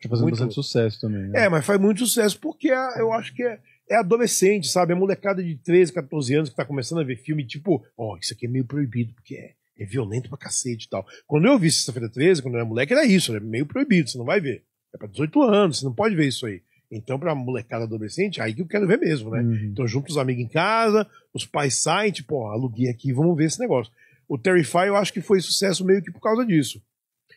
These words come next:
Speaker 2: Ele vai ao extremo. Eu fiquei muito incomodado quando eu vi o dois, sabe? Porque eu falava, cara, é um extremo que é só o extremo. Não tem nada,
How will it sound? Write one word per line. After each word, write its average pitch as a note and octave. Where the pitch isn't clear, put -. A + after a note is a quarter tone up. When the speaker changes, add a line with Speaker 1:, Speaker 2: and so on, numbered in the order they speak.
Speaker 2:
Ele D#3
vai F#3+
ao A3+
extremo. D3
Eu D#3
fiquei A#3+
muito C#4+
incomodado E3+
quando C3+
eu B2+
vi B2
o A#2
dois, G#2+
sabe? A#2
Porque C#3+
eu -
falava, D3
cara, C#3+
é F3
um G3
extremo G3+
que G#3
é E3+
só G#3+
o F#3
extremo. A2
Não A2
tem D3
nada, E3+